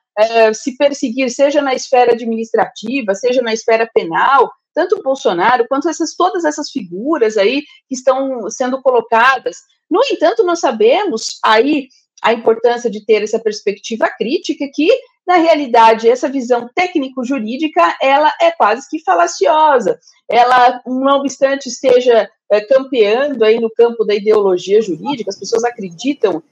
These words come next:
né, que não, vamos fazer se cumprir a letra da lei. Na realidade, a política atravessa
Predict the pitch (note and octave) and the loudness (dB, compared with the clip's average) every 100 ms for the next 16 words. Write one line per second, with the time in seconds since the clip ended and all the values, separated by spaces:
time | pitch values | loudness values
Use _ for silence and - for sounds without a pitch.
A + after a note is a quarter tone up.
0 | - - A3+ C4+ C#4 C#4+ F4+ D#4+ F4+ - | -16 0 2 2 0 2 2 2 -2 0
1 | C#4+ C4+ C#4 C#4 C4+ A#3 - B3+ D4 A3 | 0 4 2 0 -10 -10 -6 -4 2 4
2 | A3 B3 A#3+ G#3+ G3 G3 D4 A4 - _ | 4 4 0 0 2 4 2 0 -6 _
3 | C5 B4+ A#4+ D4 A3 G#3+ C4 C#4 D4+ _ | -2 0 2 2 4 6 6 2 -8 _
4 | - D4 - C#4 B3 D4 - D4 C#4+ C#4 | -4 -4 -2 -4 -2 -4 -6 -2 -2 2
5 | C4 G#3+ G#3+ B3 B3 C4 | 0 2 4 2 2 0